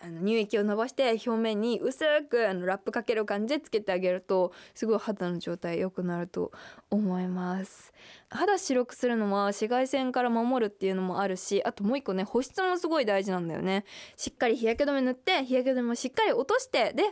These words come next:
保湿。保湿ってすごい大事で、肌って乾燥してるとちょっとくすんで見えるの。ちょっと暗く見えちゃうんだよね。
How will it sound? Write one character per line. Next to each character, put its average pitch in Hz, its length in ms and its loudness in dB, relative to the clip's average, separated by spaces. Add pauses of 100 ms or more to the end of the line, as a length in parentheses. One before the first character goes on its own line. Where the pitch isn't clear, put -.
保 - 160 -2
湿。 208 340 -2 (280)
保 349 180 0
湿 - 100 -2 (220)
っ - 60 -20
て 226 100 2
す 214 140 -4
ご 269 160 4
い 208 60 2
大 196 200 2
事 196 140 -6
で、 175 360 0 (260)
肌 480 240 4
っ - 60 -12
て - 120 -4
乾 302 220 2
燥 320 180 2
し 320 40 -2
て 302 120 0
る 285 80 2
と 196 100 0
ち 381 140 2
ょ - 20 4
っ 415 40 2 (100)
と 190 160 2
く - 80 -8
す - 160 0
ん 320 80 6
で 302 100 6
見 294 160 4
え 247 60 2
る 185 60 0
の。 202 80 -4
ち - 80 0
ょ - 20 4
っ - 20 -4
と 320 80 0
暗 254 280 2
く 320 100 0
見 208 160 0
え 190 60 -2
ち 175 100 -2
ゃ 160 60 -2
う - 20 -6
ん 160 60 -6
だ - 80 -4
よ 160 60 -4
ね。 185 200 0